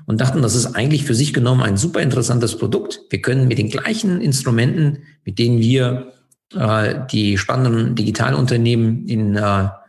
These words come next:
entwickelten Ländern messen können, können, äh, mit den gleichen Instrumenten auch Emerging Markets Unternehmen messen und haben noch dazu jemanden gesucht, der Emerging Markets kann.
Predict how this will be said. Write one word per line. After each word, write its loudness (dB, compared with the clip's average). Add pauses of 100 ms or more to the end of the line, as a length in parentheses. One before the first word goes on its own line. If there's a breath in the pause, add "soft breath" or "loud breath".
(180 loud breath)
entwickelten 0
Ländern 0 (240 loud breath)
messen -2
können, 0 (680 loud breath)
können, 2
äh, -2
mit 0
den 0
gleichen 0
Instrumenten 2
auch -2
Emerging 0
Markets 0
Unternehmen 0
messen -2 (1120)
und 0 (160)
haben 0
noch -2
dazu 0
jemanden 2
gesucht, -2 (720)
der -2 (240)
Emerging 2
Markets -2
kann. -6